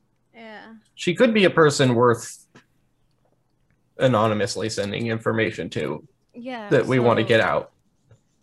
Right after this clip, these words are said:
Speaker 1: if we can get the information on the drugs, we can get Gravity Girl to be our inside eyes on that group.
Speaker 2: I can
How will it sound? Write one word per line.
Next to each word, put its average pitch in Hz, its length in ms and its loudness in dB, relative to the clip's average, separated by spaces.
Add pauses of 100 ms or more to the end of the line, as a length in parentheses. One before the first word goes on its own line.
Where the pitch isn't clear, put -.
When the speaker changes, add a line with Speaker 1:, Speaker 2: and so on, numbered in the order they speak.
(140)
Speaker 1:
if 233 220 -8
we 240 200 -10
can 285 200 -12
get 311 220 -12
the 311 80 -12
information 254 520 -14
on 233 120 -16
the 214 60 -20
drugs, 202 520 -20 (260)
we 226 140 -20
can 220 180 -14
get 247 300 -12 (460)
Gravity 240 420 -10
Girl 208 240 -10 (120)
to 196 120 -16 (720)
be 214 220 -14
our 208 180 -8
inside 214 600 -10 (220)
eyes 208 520 -10 (160)
on 208 160 -12
that 202 180 -16
group. 196 300 -16 (640)
Speaker 2:
I 170 140 4
can 165 520 -2